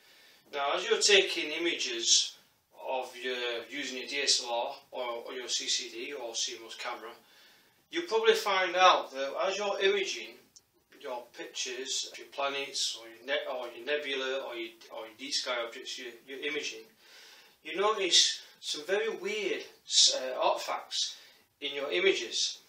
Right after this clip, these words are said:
and it's usually, uh, these images are like, uh, donut shapes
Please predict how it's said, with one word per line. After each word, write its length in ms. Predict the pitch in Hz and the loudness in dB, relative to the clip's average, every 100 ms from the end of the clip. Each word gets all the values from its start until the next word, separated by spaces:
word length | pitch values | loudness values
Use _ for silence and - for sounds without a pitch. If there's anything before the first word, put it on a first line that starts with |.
| - - 143 | -20 -14 -10
and 100 | 143 | 0
it's 240 | 151 - | 6 6
usually, 460 | 220 220 151 127 - - _ _ | 6 0 -2 -2 -8 -20 _ _
uh, 280 | 131 131 123 - | -8 -6 -6 -6
these 260 | 180 190 196 | -2 0 2
images 480 | 208 185 131 120 | 2 0 -2 -4
are 120 | 131 135 | -2 -2
like, 220 | 127 127 | -2 -8
uh, 460 | 117 110 - - | -10 -12 -14 -2
donut 380 | 165 185 185 - | 2 4 2 2
shapes 760 | - 175 170 180 190 - - | 6 6 6 0 2 4 2